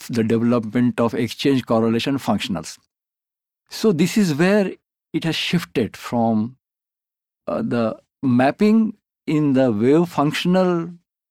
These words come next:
theory, where you go from external potential to Hamiltonian to the wave function to the density, which is the square of the dens-,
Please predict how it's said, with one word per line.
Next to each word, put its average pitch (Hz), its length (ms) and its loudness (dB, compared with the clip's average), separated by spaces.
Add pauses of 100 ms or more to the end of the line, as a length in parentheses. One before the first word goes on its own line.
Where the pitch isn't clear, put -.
(100)
theory, 147 440 2
where 139 420 0
you 131 240 2
go 151 420 0 (540)
from 131 500 -2 (680)
external 156 480 0
potential 160 640 -2
to 143 180 -2
Hamiltonian 151 1080 0
to 143 100 0
the 127 180 2
wave 123 320 2
function 160 600 -4
to 170 120 -2
the 156 120 4
density, 120 580 0
which 120 160 -8
is 135 60 0
the 135 100 2
square 95 520 -2
of 107 120 -6
the 113 80 -4
dens-, - 420 -10